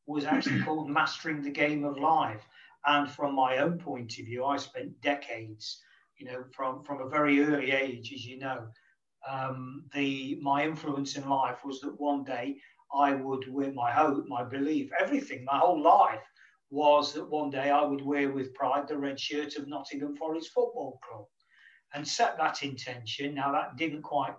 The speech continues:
come off for a number of reasons, but it's interesting about how we set intentions, listeners, because many moons later, I, I ended up in the prestigious academy at Nottingham Forest. I was still representing the club, albeit not as a player.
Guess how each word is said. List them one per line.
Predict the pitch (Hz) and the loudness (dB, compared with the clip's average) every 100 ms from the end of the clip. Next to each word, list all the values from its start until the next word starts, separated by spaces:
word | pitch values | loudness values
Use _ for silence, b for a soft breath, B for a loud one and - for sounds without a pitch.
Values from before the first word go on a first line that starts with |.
| - | -12
come | 117 | -10
off | 120 170 - - | -6 -6 -8 -16
for | 135 | -10
a | |
number | 143 165 135 | -6 -6 -6
of | 120 113 113 | -10 -12 -16
reasons, | 113 110 123 151 170 b b b b _ | -14 -14 -12 -10 -12 b b b b _
but | - | -14
it's | - | -8
interesting | 185 208 - - - 196 | -6 -6 -4 -4 -4 0
about | 185 180 180 | 4 4 4
how | 165 165 | 2 2
we | 165 | 2
set | 156 - 160 - | -2 -4 -6 -8
intentions, | 170 143 - 170 165 139 - 135 123 117 - | -10 -10 -6 -6 -4 -6 -6 -8 -10 -12 -12
listeners, | 135 135 139 139 135 b b b _ | -8 -8 -6 -8 -8 b b b _
because | 156 160 147 | -8 -4 -2
many | 165 180 170 | 0 0 0
moons | 170 170 143 | 0 -2 0
later, | 156 156 139 131 131 | 2 2 0 -2 2
I, | 143 143 - - | 2 2 0 0
I | 143 147 | 0 2
ended | 147 139 | -2 -2
up | 151 - | -4 -2
in | 143 | -4
the | 135 | -6
prestigious | 139 139 - - 139 139 135 | -6 -8 -8 -6 -6 -4 -6
academy | 135 156 156 123 139 | -2 0 0 0 -8
at | 135 | -10
Nottingham | 127 123 127 120 | -14 -12 -12 -12
Forest. | - 127 135 - B B B | -8 -6 -6 -10 B B B
I | 151 | 0
was | 131 | 2
still | - 208 240 | 0 2 4
representing | 185 180 165 156 165 - 147 | 4 4 2 2 2 0 -4
the | 139 | -4
club, | 135 170 - - - | -2 0 0 -4 -6
albeit | 165 165 143 151 165 | 0 0 2 0 0
not | 160 156 156 | -2 -4 -4
as | 127 | -8
a | |
player. | - - 160 139 117 | -8 2 2 2 -2